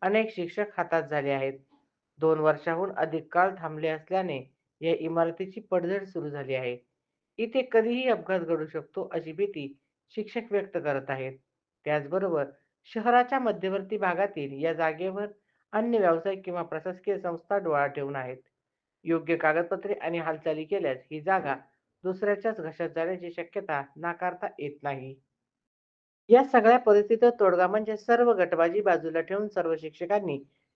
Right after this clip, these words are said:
एकत्र येणे आणि ही इमारत पूर्णत्वास नेणे. मंडळाच्या आर्थिक स्थैर्यासाठी आणि भविष्यातील गरजांच्या पूर्ततेसाठी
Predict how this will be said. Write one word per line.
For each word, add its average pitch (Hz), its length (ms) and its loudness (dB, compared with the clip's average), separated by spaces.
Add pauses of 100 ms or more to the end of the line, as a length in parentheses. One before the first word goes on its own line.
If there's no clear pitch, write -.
एकत्र 220 500 4
येणे 165 360 2 (360)
आणि 175 220 4
ही 214 140 -4
इमारत 175 420 2
पूर्णत्वास 180 640 -4
नेणे. 139 280 -6 (560)
मंडळाच्या 202 640 2
आर्थिक 175 380 0
स्थैर्यासाठी 165 840 -2
आणि 156 180 -4
भविष्यातील 196 640 -2
गरजांच्या 165 560 0
पूर्ततेसाठी 160 840 -6